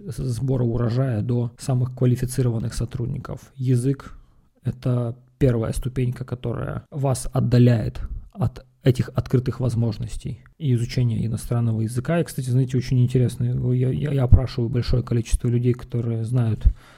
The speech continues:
иностранный язык на очень хорошем уровне, и моя статистика показывает, э, что самый эффективный способ изучения языка и самый быстрый способ изучения языка — это никакая не теория, ну, вот эти вот курсы и прочие, знаете, ознакомительные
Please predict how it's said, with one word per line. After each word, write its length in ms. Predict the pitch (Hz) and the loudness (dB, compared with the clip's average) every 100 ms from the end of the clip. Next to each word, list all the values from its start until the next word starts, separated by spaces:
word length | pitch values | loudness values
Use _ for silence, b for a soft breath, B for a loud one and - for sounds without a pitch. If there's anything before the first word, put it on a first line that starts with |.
| B | B
иностранный 520 | 123 120 - 123 117 113 | 0 0 2 0 2 2
язык 220 | 117 123 | 2 2
на 120 | 117 | 2
очень 160 | 117 - | 2 2
хорошем 440 | 123 117 127 143 | 2 4 4 6
уровне, 400 | 170 139 120 113 B B B B | 6 6 4 0 B B B B
и 80 | 139 | 4
моя 200 | 127 123 | 6 4
статистика 540 | - 123 139 - - | 2 -2 -2 -4 -8
показывает, 680 | - 117 123 120 120 117 117 - _ - | -6 0 0 2 2 2 0 -4 _ -6
э, 140 | 123 113 | -2 0
что 480 | - - 120 113 107 | -2 -2 0 0 0
самый 360 | - 123 117 117 | 2 4 4 2
эффективный 400 | 123 - 127 110 | 0 2 4 6
способ 420 | - - - - | 6 6 4 4
изучения 480 | 123 120 - 117 110 | 6 8 8 8 8
языка 400 | 113 117 120 143 | 6 2 0 2
и 60 | 127 | 2
самый 260 | 117 117 | 2 2
быстрый 220 | 131 - - | 2 2 2
способ 420 | - 117 117 - | 2 0 -2 -4
изучения 440 | 123 - 117 110 | -4 0 2 4
языка — 340 | 113 123 - 143 | 2 0 0 0
это 180 | 131 | 2
никакая 400 | 117 117 127 117 | 2 2 0 2
не 160 | 110 113 | 2 2
теория, 540 | - 120 139 120 120 - | 2 4 6 4 2 2
ну, 120 | 123 | 2
вот 140 | 110 | 2
эти 120 | - | -4
вот 140 | 117 - | -6 -2
курсы 520 | - 151 139 - 110 | 4 6 6 4 2
и 40 | |
прочие, 420 | - 120 110 120 120 | 4 4 4 0 -2
знаете, 480 | 113 107 - 120 - | -2 -2 -4 -4 -4
ознакомительные 1000 | - 113 120 - 117 113 - 110 113 113 | -2 0 0 2 2 2 0 -2 -2 -4